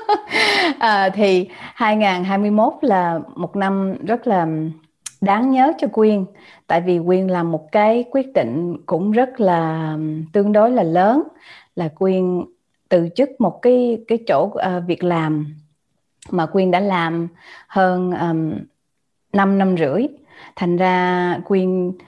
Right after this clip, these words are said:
từ chức, ờ, cái chỗ đó để Quyên l-, ra Quyên làm, ờm, phòng riêng của mình, phòng, ờ, tư vấn tâm lý.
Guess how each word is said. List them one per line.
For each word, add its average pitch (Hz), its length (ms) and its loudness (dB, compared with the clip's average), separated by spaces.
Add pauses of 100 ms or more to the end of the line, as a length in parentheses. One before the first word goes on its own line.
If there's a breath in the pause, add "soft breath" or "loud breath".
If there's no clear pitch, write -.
(140 loud breath)
từ 170 240 0
chức, 262 160 0 (180)
ờ, 196 200 -2
cái 233 140 -4
chỗ 180 200 0
đó 214 300 -2 (260 loud breath)
để 175 100 -2
Quyên 190 220 -2
l-, 185 260 -2 (120)
ra 190 420 0
Quyên 185 160 -2
làm, 160 580 -2
ờm, 151 520 -4 (160)
phòng 156 400 -2
riêng 190 260 0
của 208 100 -4
mình, 180 320 0
phòng, 156 340 -6 (320 loud breath)
ờ, 151 280 -6
tư 190 120 0
vấn 214 200 0
tâm 214 200 -2
lý. 247 300 0